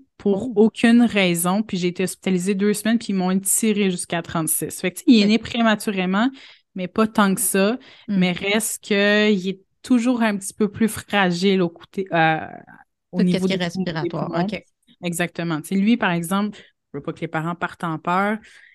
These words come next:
Speaker 1: mais à vingt-huit jours de vie, euh, il y avait mon plus vieux qui avait ramené un rhume de la garderie, puis, euh,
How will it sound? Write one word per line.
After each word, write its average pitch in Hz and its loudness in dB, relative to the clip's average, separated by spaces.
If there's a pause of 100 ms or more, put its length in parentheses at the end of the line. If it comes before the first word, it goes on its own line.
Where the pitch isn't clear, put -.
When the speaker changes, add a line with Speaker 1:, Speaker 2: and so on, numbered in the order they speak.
Speaker 1:
mais 180 0
à 160 0
vingt-huit 196 -2
jours 196 -2
de 185 0
vie, 190 2 (520)
euh, 165 -4
il 160 -4
y 156 -2
avait 165 0
mon 160 0
plus 175 -6
vieux 170 -4
qui 180 -4
avait 165 0
ramené 170 -4
un 165 0
rhume 185 -2
de 180 -2
la 165 -2
garderie, 160 -4
puis, 165 -4
euh, 147 -2